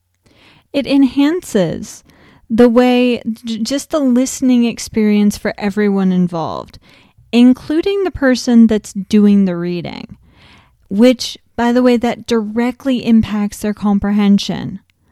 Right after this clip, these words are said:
So we're gonna talk about that today. But before we get started on that topic, I wanna ask, do you feel confident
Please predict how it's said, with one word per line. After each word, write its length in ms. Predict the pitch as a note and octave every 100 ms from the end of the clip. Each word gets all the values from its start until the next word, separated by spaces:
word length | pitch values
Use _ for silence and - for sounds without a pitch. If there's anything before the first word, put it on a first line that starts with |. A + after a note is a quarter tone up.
| _ _
So 200 | - D#4
we're 120 | G4+
gonna 140 | G#4
talk 200 | D#4 C4+
about 300 | A#3 G#3+ F3+
that 360 | G3 F3+ F#3 -
today. 480 | - F3 A#2 - - _ _ _ _ _ _ _ _ _ _ _ _ _ _ _
But 180 | B3 B3
before 340 | C4+ - E4
we 100 | G4 F#4+
get 180 | F#4
started 440 | - - C4 B3 A3+
on 380 | G#3+ G3+ F#3+ F3+
that 300 | F#3+ A3 -
topic, 680 | D#4 C#4+ C#4+ D#4+ E4 - _ - - - _ _
I 100 | F4
wanna 280 | A4+ A4+ -
ask, 540 | G#3 G#3+ A3+ - - _ _ _ _ -
do 100 | C#4
you 160 | F4 A#4+
feel 220 | - A4+
confident 720 | - B3 A3+ A3+ A#3+ B3+ B3